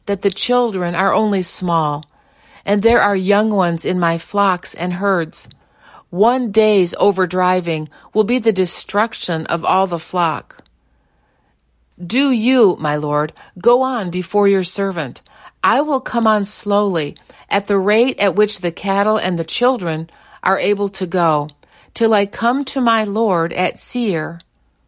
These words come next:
And Esau said, "Then keep some of my men with you." And he said, "What need is there for that, if my lord is pleased with me?"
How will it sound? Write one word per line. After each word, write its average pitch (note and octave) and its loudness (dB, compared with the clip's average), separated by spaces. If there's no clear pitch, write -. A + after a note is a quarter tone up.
And G3+ 0
Esau A3+ 2
said, E3 -2
"Then A#3 2
keep D4 -2
some B3+ 2
of G3 0
my G#3 2
men G3+ 2
with G3 0
you." D#3+ -6
And G#3 0
he A3+ -2
said, F3+ 0
"What A#3+ 2
need C4 2
is B3 0
there E3 0
for A3 0
that, B3 0
if G#3+ 0
my G#3 2
lord G3 2
is F3+ -2
pleased B3+ -4
with E3+ -8
me?" D#3 -10